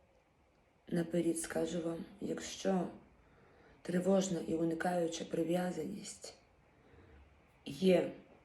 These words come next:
м, дисфункційними, то дезадаптована прив'язаність є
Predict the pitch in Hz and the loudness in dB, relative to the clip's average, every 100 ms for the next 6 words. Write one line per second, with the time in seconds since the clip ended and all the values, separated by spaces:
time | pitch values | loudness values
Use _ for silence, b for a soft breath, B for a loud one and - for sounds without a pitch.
0 | - - - - - _ _ - _ - | -20 -20 -20 -20 -20 _ _ -20 _ -20
1 | - 170 175 170 170 170 165 - - - | -8 0 2 2 2 0 -2 -6 -10 -8
2 | 156 202 208 - 190 175 - - 240 226 | 6 6 6 0 0 0 -4 0 4 4
3 | 170 156 156 - - - 196 180 - 175 | 4 0 -4 -10 -18 0 2 2 0 4
4 | 190 208 202 185 - 190 196 180 156 139 | 6 6 4 2 0 2 2 2 -2 -4
5 | 160 156 175 208 190 156 - - - - | -4 2 2 2 0 -4 -6 -10 -14 -18
6 | - _ B B B B B B B - | -20 _ B B B B B B B -8
7 | 170 180 185 185 185 | 0 6 8 8 4